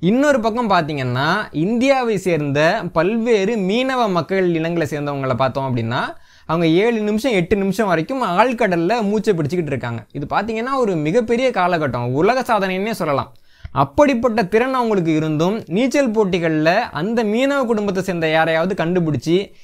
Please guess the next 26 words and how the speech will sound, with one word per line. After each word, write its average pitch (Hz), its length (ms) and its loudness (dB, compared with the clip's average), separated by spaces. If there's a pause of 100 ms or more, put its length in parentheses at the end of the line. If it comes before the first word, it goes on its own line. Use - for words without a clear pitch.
(140)
இந்திய 233 360 4
அரசாங்கம் 180 460 -2
ஈடுபடுத்துதா 170 680 2
அப்படின்னு 151 200 -4
பார்க்க 131 240 0
போனா 139 460 -4
கிடையாது. 123 460 -4 (640)
வளரி 262 460 4
வீச்சுல 190 480 0 (240)
பல 190 260 2
நூற்றாண்டு 226 520 0
காலமாக 190 640 0
தொடர்பு 185 360 0
கொண்ட 165 320 0
குடி 208 360 0
அப்படிங்கிறது 160 380 -2
தமிழர் 165 360 0
கொடி. 127 300 -4 (300)
அப்படி 170 320 2
இருக்கிறப்போ 220 640 0
வளரி 226 380 2
வீச்சுக்கும் 220 580 -2
தமிழர்களுக்கும் 196 600 2
ஒரு 202 100 0
தொடர்பு 180 320 0
இருக்கு. 139 400 0